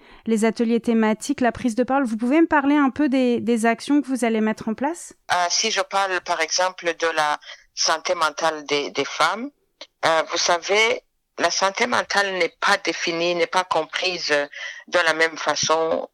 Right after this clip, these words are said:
Speaker 2: que, euh, chez tout, dans tous les groupes. Nous, ayant affaire à des groupes diversifiés, à une communauté diversifiée, euh, nous allons aussi aborder la question de comment prendre soin de soi.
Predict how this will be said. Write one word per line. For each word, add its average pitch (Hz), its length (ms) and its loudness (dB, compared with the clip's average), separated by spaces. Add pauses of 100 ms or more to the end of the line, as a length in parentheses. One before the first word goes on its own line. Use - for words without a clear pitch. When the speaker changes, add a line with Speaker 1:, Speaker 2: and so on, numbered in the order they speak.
(140)
Speaker 2:
que, 156 300 0 (340)
euh, 123 320 4 (180)
chez 165 360 0
tout, 170 460 0 (220)
dans 165 180 2
tous 196 160 -4
les 175 140 2
groupes. 175 460 -2 (400)
Nous, 190 500 2
ayant 180 560 4
affaire 180 540 2
à 156 400 4 (180)
des 170 100 2
groupes 185 320 -4
diversifiés, 170 920 -2 (300)
à 180 120 2
une 208 180 -8
communauté 180 580 -2
diversifiée, 156 880 -4 (480)
euh, 147 180 2
nous 160 200 -2
allons 165 260 2
aussi 175 260 0
aborder 160 440 0
la 208 140 -2
question 185 340 -2
de 185 100 -2
comment 185 380 -2 (100)
prendre 190 500 0
soin 156 260 0
de 147 120 -8
soi. 147 320 -2